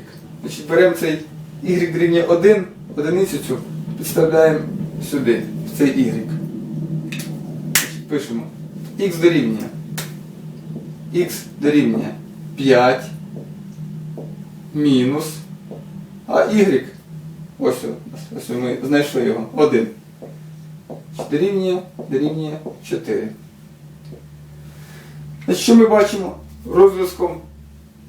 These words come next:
цієї системи є х дорівнює чотири, y дорівнює один. Перевіряємо. Значить, х дорівнює чотири, y дорівнює один. Підставляємо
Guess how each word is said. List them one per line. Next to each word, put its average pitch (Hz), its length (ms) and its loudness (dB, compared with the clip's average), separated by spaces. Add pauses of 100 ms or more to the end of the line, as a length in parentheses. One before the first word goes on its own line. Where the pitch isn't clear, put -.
(220)
цієї 180 300 8
системи 185 640 4 (180)
є 143 340 2 (160)
х 175 280 -4
дорівнює 151 360 2
чотири, 214 500 6 (380)
y 180 300 6
дорівнює 160 320 2
один. 123 400 2 (480)
Перевіряємо. 151 1120 2 (1160)
Значить, - 320 -2 (100)
х 208 220 6
дорівнює 175 320 4
чотири, 165 540 6 (240)
y 160 260 2
дорівнює 143 320 4
один. 127 400 4
Підставляємо 127 640 2